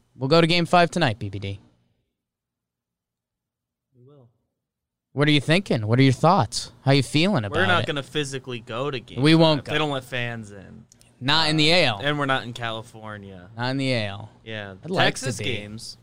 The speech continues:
Speaker 1: I'd like
Speaker 2: People
Speaker 1: to
Speaker 2: at
Speaker 1: be.
Speaker 2: those.
Speaker 1: Good for Houston. They stave off elimination. Good word there. Maybe.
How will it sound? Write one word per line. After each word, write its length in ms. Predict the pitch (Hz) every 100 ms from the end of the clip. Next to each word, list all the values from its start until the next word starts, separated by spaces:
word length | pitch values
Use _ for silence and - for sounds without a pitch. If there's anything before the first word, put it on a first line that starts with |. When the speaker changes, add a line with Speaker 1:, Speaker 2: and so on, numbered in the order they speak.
| _ _ _ _ _ _ _ -
Speaker 1:
I'd 120 | 139
like 160 | 139 131
Speaker 2:
People 100 | 113
Speaker 1:
to 40 |
Speaker 2:
at 60 | 98
Speaker 1:
be. 80 | 101
Speaker 2:
those. 500 | 120 123 110 - - _ _ _ _ _ _ _ _ _ _ _ _ _ _ _ _ _ _ _ -
Speaker 1:
Good 180 | 208 202
for 120 | 202
Houston. 480 | 190 180 - 170 147 - - - -
They 120 | 135
stave 640 | 135 - - 160 160 170 147
off 300 | 160 160 147
elimination. 1000 | 147 147 139 143 139 147 139 135 - -
Good 180 | 127 123
word 280 | 123 123 113
there. 380 | 120 123 123 -
Maybe. 420 | 120 156 127 120